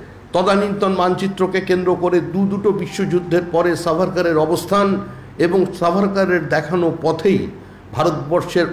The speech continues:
পূর্বতন কয়েকটি সরকার, তারা তাদের নিরপ-, আন্তর্জাতিক নীতি নির্ধারিত করেছে। তিনি আজও প্রাসঙ্গিক।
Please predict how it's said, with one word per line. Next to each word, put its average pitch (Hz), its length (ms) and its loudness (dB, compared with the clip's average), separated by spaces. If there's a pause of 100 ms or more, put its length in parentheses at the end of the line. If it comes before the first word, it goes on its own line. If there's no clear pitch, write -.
(100)
পূর্বতন 156 640 2
কয়েকটি 147 360 0
সরকার, 180 720 0 (340)
তারা 156 260 2
তাদের 160 540 2 (300)
নিরপ-, 151 440 0 (1000)
আন্তর্জাতিক 147 680 0
নীতি 139 360 2
নির্ধারিত 135 520 0
করেছে। 82 400 -6 (640)
তিনি 196 200 4
আজও 196 360 4
প্রাসঙ্গিক। 208 520 0